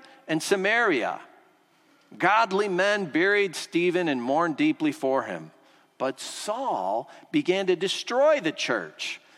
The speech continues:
Going from house to house, he dragged off both men and women and put them in prison." Stephen was dead. The remaining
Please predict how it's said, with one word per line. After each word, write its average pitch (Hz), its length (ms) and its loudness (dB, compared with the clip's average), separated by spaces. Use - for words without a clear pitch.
Going 240 220 2
from 175 160 0
house 254 680 0
to 185 120 -2
house, 170 800 0
he 214 180 -2
dragged 220 460 2
off 220 300 2
both 196 260 4
men 262 360 4
and 285 400 2
women 254 400 0
and 302 100 0
put - 200 -4
them 320 160 -2
in 330 80 -2
prison." 311 640 -2
Stephen 294 580 0
was 160 220 -2
dead. 127 440 -2
The 170 80 2
remaining 240 880 -2